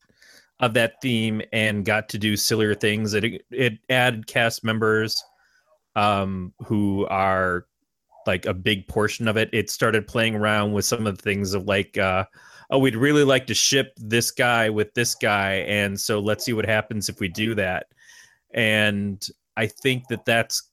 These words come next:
kind of what it is, is it plays with what the fans' expectations are, and it, it doesn't just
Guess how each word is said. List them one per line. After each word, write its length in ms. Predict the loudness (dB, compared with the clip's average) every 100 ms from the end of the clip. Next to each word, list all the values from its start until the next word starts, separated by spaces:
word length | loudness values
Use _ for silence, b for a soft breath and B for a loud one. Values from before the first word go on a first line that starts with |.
| -4
kind 180 | 0
of 80 | 2
what 80 | 2
it 100 | 4
is, 280 | 2 2 -2
is 100 | -6
it 140 | -10
plays 420 | -2 0 2 0
with 160 | -6 -4
what 160 | -2 -2
the 100 | -4
fans' 440 | 0 0 -2 -4
expectations 720 | -6 -8 -6 -2 -2 -4 -2
are, 400 | 0 2 2 0
and 240 | -2 0 0
it, 160 | -2 -6 _ _
it 260 | -2 -2 -4 -4
doesn't 480 | 0 2 0 -4 -4
just 520 | 0 0 0 -6 -12